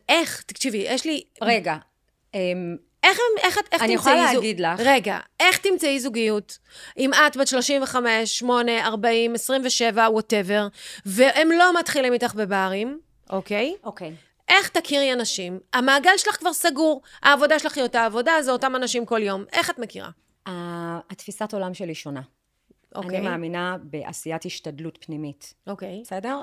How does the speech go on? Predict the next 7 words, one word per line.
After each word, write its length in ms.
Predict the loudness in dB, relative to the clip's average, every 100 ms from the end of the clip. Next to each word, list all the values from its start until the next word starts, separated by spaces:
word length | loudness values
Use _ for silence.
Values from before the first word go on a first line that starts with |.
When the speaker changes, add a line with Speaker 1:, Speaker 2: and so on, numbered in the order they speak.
| -12
Speaker 2:
ההשתדלות 400 | -16 -12 -10 -10
שלך 340 | -8 -8 -8
היא 200 | -10 -10
להגביר 380 | -10 -8 -6 -4
אמונה, 320 | -4 -4 -6 -8 _ _ _ _ _
שמה 260 | -14 -12
ששלך 580 | -12 -12 -8 -8 -10 -16